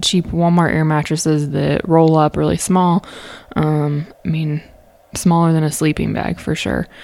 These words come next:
Um, and they're small and tight. They're a little heavier, so that's why with this one it's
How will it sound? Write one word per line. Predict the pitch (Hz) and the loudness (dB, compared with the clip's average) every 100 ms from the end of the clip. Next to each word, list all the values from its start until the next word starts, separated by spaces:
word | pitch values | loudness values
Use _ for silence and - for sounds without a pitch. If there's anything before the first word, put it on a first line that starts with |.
| - - - | -20 -12 -4
Um, | 160 160 147 | 0 0 2
and | 165 | 2
they're | 165 160 | 2 0
small | - 190 180 | 4 6 6
and | 170 | 4
tight. | 170 165 160 | 4 2 4
They're | 180 | 6
a | |
little | 214 226 | 6 4
heavier, | 190 151 156 156 160 | 2 0 -2 -2 -2
so | 170 160 165 | 0 2 2
that's | 156 | 0
why | 165 156 | 0 -2
with | 147 | 0
this | 170 - | -2 0
one | 156 | 0
it's | 151 - | -2 -4